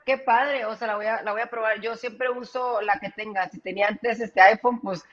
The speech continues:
digo, antes tenía Samsung y esa usaba yo. Ahorita uso, em,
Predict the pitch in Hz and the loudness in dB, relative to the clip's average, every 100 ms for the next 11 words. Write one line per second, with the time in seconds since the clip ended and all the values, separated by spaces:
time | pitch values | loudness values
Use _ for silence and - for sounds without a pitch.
0 | _ - 208 202 233 214 196 202 220 269 | _ 8 8 8 2 4 8 6 8 4
1 | 277 277 254 202 190 214 202 196 190 180 | 4 2 4 4 0 -2 2 4 4 4
2 | 175 202 202 196 220 208 - - - _ | 2 2 0 0 2 2 -4 -20 -20 _
3 | - 190 185 175 170 165 165 165 160 | 0 4 6 6 2 -6 -6 -6 -6